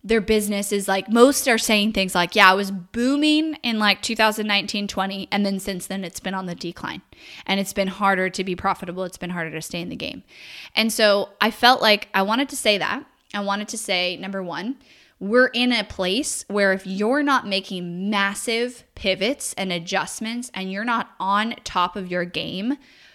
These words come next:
you're gonna be really impacted because this is just starting. I think it really started last year. I think last year, about halfway through last year,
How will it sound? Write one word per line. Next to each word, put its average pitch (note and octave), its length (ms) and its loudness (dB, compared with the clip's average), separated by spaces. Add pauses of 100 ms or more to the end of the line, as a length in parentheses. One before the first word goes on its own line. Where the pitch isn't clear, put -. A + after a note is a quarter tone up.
(260)
you're G3 140 -2
gonna F#3+ 220 -2
be F3 160 -4
really F3 500 -2
impacted - 580 -10 (120)
because G3 280 -2
this A3 300 -2
is A#3 200 -6
just F#3 360 -2
starting. G3+ 520 -4
I A3 120 2
think E4+ 320 -2
it E4+ 120 0
really A#3 420 -2
started G3 580 -2 (540)
last F#3+ 400 0
year. - 200 -6 (520)
I G3 60 -6
think G#3+ 200 0
last G#3+ 420 6
year, A3 200 4
about F#3 260 0
halfway G#3+ 420 4
through A3+ 240 -6
last G3+ 360 -2
year, F#3+ 320 -2